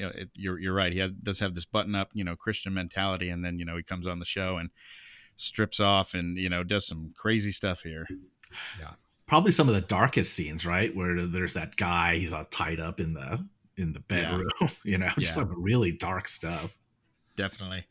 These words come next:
Speaker 1: Uh, well, getting into season two, that just basically covers the, the, the Bennett clan. Um, they have some history with the Givens.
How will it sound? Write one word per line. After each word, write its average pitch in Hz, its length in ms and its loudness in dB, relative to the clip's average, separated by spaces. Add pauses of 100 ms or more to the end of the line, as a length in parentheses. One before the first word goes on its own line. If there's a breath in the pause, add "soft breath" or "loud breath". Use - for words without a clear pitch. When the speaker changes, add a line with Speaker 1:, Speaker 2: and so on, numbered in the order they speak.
(460 loud breath)
Speaker 1:
Uh, 135 220 8
well, 165 140 2
getting 185 220 6
into 143 160 2
season 135 340 6
two, 147 220 6
that 139 120 6
just 123 220 2
basically 123 380 2
covers 117 380 4
the, 110 220 4
the, 104 160 2
the 101 140 0
Bennett 120 280 2
clan. 113 500 2
Um, 92 240 0
they 107 140 2
have 107 200 4
some 101 140 2
history 104 420 2
with 98 140 0
the 92 60 -4
Givens. 101 600 2